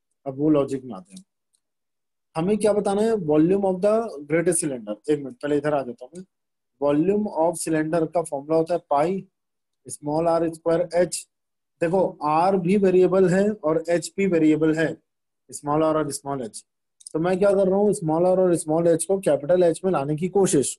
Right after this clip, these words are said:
कोशिश कर रहा हूँ। अभी मेरे को नहीं पता आएगा कि नहीं, तो मैं similarity वाला logic लगा के ट्राई कर रहा हूँ कि शायद आ जाए।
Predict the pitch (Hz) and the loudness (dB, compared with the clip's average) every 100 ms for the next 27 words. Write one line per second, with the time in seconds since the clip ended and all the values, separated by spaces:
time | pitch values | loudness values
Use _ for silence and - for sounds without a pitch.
0 | - 165 165 196 208 208 214 202 196 185 | 0 0 2 -2 -2 -2 0 0 0 2
1 | 190 202 202 202 185 180 185 165 143 - | 2 0 0 2 4 4 4 4 0 -4
2 | _ _ _ _ _ _ _ 147 160 160 | _ _ _ _ _ _ _ -2 0 0
3 | 156 156 156 165 185 185 175 143 165 170 | 0 2 2 2 4 4 4 4 2 2
4 | 139 139 151 165 190 - _ _ _ - | 2 2 2 0 0 -4 _ _ _ -2
5 | 156 165 170 170 175 170 156 147 147 135 | 0 2 0 0 -2 -2 0 0 2 0
6 | 117 | -2